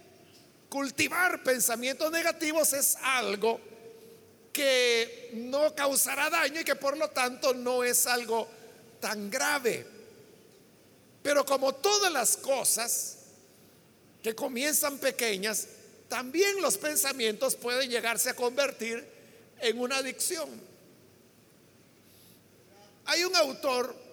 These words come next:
que escribe acerca de este tema y encontré una frase de él en uno de sus libros relacionado con este tema de los pensamientos, y él dice así:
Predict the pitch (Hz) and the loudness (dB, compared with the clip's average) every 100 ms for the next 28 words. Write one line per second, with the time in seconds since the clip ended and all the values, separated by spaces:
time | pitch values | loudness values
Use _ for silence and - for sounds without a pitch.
0 | - - - - - - 277 - 311 359 | -20 -20 -20 -20 -20 -4 0 0 0 0
1 | 330 - 285 277 247 240 269 - 285 247 | 2 4 2 2 4 4 4 0 -2 0
2 | 202 180 202 - - - - - - - | 0 0 -4 -6 -20 -20 -20 -20 -20 -20
3 | - - - - - - 254 262 262 269 | -20 -20 -20 -20 -10 -2 2 2 2 -2
4 | 254 330 330 330 320 285 247 - 277 277 | -2 0 2 2 0 0 0 -2 0 2
5 | 269 247 233 269 277 226 240 269 247 220 | 2 0 2 2 2 2 0 2 2 2
6 | 196 220 254 269 202 202 - - - - | 0 0 0 2 0 0 -2 -8 -16 -20
7 | - - - - - - _ - - - | -20 -20 -20 -20 -20 -20 _ -20 -10 -6
8 | - - 262 294 277 277 294 349 311 269 | -6 -2 0 2 2 2 2 2 2 0
9 | 269 285 269 - 277 285 247 226 185 185 | -2 -2 -2 -2 0 0 2 2 2 0
10 | 196 180 202 269 269 269 240 - 220 240 | 0 0 0 0 0 2 0 2 0 0
11 | 240 240 - 269 269 - 180 | 0 -2 -2 0 0 0 -2